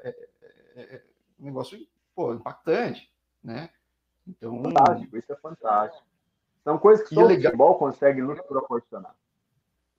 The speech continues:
Speaker 1: Sim, é. Basquete também em alguns lugares, mas futebol com certeza,
Speaker 2: Sim,
Speaker 1: porque esse é
Speaker 2: sim,
Speaker 1: o mais
Speaker 2: sim.
Speaker 1: global de tudo. Então, e o que eu
Speaker 2: Sim.
Speaker 1: gosto de
Speaker 2: É,
Speaker 1: falar de
Speaker 2: quando,
Speaker 1: Taiwan é o
Speaker 2: quando
Speaker 1: seguinte, né? Hã?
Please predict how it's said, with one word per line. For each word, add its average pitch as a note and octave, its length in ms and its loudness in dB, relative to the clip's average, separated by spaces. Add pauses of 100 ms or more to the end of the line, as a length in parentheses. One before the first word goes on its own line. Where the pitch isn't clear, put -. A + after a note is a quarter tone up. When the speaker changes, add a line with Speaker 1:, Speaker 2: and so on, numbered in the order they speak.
Speaker 1:
Sim, B3 380 -6
é. F3+ 240 -6 (960)
Basquete - 480 2
também C#4 240 2
em C4+ 40 2
alguns B3 200 -2
lugares, D#3 840 2
mas C#3 180 -6
futebol G#3 420 0
com B3+ 80 -8
certeza, F3+ 460 6
Speaker 2:
Sim, A#2+ 60 -2
Speaker 1:
porque - 140 -8
esse B2+ 180 2
é A#3 40 4
Speaker 2:
sim, - 40 2
Speaker 1:
o - 40 -6
mais F3+ 140 -2
Speaker 2:
sim. A3 60 -10
Speaker 1:
global G3+ 280 -2
de - 80 -12
tudo. C#3 180 -6
Então, C3+ 560 -6 (220)
e D3+ 60 -4
o D3+ 40 -4
que G#3 60 6
eu - 40 6
Speaker 2:
Sim. - 40 6
Speaker 1:
gosto F3+ 140 10
de A#3 60 4
Speaker 2:
É, - 20 10
Speaker 1:
falar G#3 120 8
de G#3+ 60 6
Speaker 2:
quando, B3 60 8
Speaker 1:
Taiwan - 180 6
é - 20 2
o G#3 40 6
Speaker 2:
quando A#3+ 480 4
Speaker 1:
seguinte, - 260 -16
né? F3 140 -8 (420)
Hã? G3 120 -12